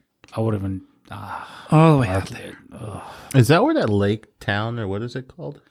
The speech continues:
Speaker 2: Lakeland?
Speaker 1: Lakeland. Lake
Speaker 3: No.
Speaker 1: District. Lake District.
Speaker 3: Yeah.
Speaker 2: Lake District.
Speaker 1: No, that's gonna be in Lakeland,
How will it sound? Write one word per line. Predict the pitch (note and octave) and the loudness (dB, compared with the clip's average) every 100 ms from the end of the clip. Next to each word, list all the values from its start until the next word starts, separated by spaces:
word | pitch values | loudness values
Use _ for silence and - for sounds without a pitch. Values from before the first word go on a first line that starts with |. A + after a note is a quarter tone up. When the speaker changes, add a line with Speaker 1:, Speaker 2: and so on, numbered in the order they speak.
| _ | _
Speaker 2:
Lakeland? | F3 F3 - A3+ D3 D3+ | 4 6 4 6 6 6
Speaker 1:
Lakeland. | C#3+ A2+ G#2+ | 4 2 2
Lake | A2 C#3+ | 4 8
Speaker 3:
No. | C#3 C3 A#2 | 10 10 8
Speaker 1:
District. | G#2 G#2 - - | 6 4 -6 -2
Lake | B2 C3 | 0 0
District. | A#2 G#2 G#2 | 0 4 6
Speaker 3:
Yeah. | G2+ | 8
Speaker 2:
Lake | E3+ E2+ | 6 6
District. | E3+ - F3 A#2+ | 4 2 2 4
Speaker 1:
No, | |
that's | A#2 C3 | 4 4
gonna | E3 | 6
be | C3 | 6
in | G#2+ | 4
Lakeland, | G#2+ A2+ A2+ G#2+ | 2 2 0 -2